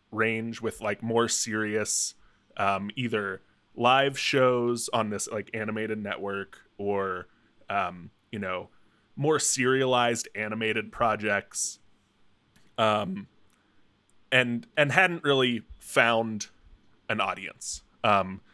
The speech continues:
found there was some niche interest in projects like Invader Zim, which was a little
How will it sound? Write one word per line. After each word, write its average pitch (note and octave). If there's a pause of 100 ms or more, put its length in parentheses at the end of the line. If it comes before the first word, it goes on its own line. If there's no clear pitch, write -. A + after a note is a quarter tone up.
(240)
found E3
there C#3
was C#3+
some A#2
niche -
interest A#2
in A2
projects A2
like G#2+
Invader G#2+
Zim, G2 (220)
which -
was G2+
a G#2
little C#3+